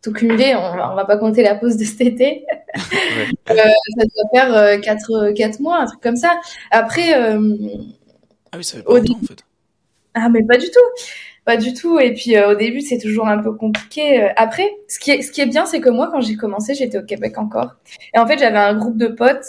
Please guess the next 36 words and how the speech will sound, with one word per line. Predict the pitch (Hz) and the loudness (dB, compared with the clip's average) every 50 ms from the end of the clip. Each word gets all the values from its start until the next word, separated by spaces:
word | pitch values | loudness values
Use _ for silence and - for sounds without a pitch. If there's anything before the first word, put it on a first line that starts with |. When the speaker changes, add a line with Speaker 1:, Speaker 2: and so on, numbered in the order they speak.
| - | -18
Speaker 1:
qui | - - 247 226 214 208 | -16 -14 -10 -4 -2 0
allaient | 196 202 208 208 | 0 2 2 0
à | 190 | 0
la | 185 202 | 0 -4
salle, | 202 - 220 208 240 220 | -6 -6 -6 -6 -4 -4
mais | 214 220 220 214 208 | -4 -4 -4 -4 -4
ils | 214 214 | -6 -6
carburaient, | 214 247 233 226 220 220 214 107 107 | -4 -4 -4 -4 -4 -4 -4 -4 -6
tu | - - 208 | -8 -10 -12
vois. | 214 - - _ _ _ _ _ _ | -12 -12 -12 _ _ _ _ _ _
Speaker 2:
Ouais. | - 127 | -8 -6
Speaker 1:
Sachant | 123 240 226 247 262 | -4 -2 -2 -2 -2
que | 247 | -2
c'était | - - - - - _ _ _ - | -6 -8 -10 -10 -14 _ _ _ 0
que | - 254 | 0 2
des, | 220 262 - - | 2 2 0 -2
c'était | - - 240 240 | -4 -8 -8 -4
que | 226 285 | -2 -2
des | 277 269 262 233 | 0 0 0 0
gars | 247 226 | -2 -4
qui | 233 - 220 208 | -4 -8 -8 -8
allaient | 180 220 202 | -4 -4 -4
à | |
la | 202 214 214 | -4 -4 -6
salle. | 214 - 233 226 233 233 - - - - - - - - - | -4 -4 -6 -6 -6 -10 -14 -20 -20 -20 -20 -20 -20 -8 -4
Donc, | 214 233 220 | -2 -2 0
Speaker 2:
Ok. | 214 240 | 2 2
Speaker 1:
euh, | 226 220 220 220 214 214 247 - - _ _ _ _ _ _ _ | 4 4 4 4 4 2 2 0 -4 _ _ _ _ _ _ _
c'est | - - 247 | -8 -6 -2
clairement | 226 254 247 277 294 294 | 0 0 0 0 0 0
un | 269 262 | 0 0
de | 247 | 0
mes | 233 226 | 0 0
potes | 233 262 277 285 277 - | 2 2 0 0 -2 -6
qui | - 226 | -4 -2
m'a, | 214 202 185 | 0 0 -2